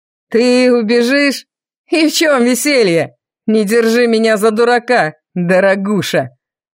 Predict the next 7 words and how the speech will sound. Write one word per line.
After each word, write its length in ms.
Просто 680
прими 360
как 280
данность. 600
Сегодня 640
ты 380
умрёшь. 720